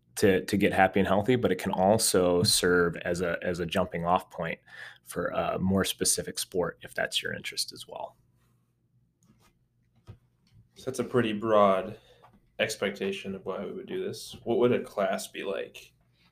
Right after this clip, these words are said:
Speaker 2: If I were to come to your class, what can I expect in that hour?
Speaker 1: Yeah, good. So, uh, as you'd see in the programming here,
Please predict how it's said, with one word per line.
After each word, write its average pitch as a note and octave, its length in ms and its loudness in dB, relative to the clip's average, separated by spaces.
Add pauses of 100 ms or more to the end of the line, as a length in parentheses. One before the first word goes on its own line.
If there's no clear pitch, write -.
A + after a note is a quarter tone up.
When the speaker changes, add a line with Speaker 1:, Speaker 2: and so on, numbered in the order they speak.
(100)
Speaker 2:
If G#2+ 300 4
I G2+ 100 4
were G2+ 140 4
to G2 460 -2
come G#2 340 4
to G#2 100 -4
your G2+ 140 0
class, G2+ 440 -4
what G2+ 120 -4
can A2+ 100 2
I G#2 80 0
expect - 440 -6
in G#2 80 -4
that G2+ 120 -4
hour? - 420 -12 (2500)
Speaker 1:
Yeah, B2 320 0
good. A#2 260 4 (340)
So, A2+ 540 6
uh, G2 300 4
as A2+ 280 4
you'd G#2+ 200 6
see A2+ 440 6
in G2 880 2
the G2+ 300 2
programming G#2+ 520 6
here, F2 320 0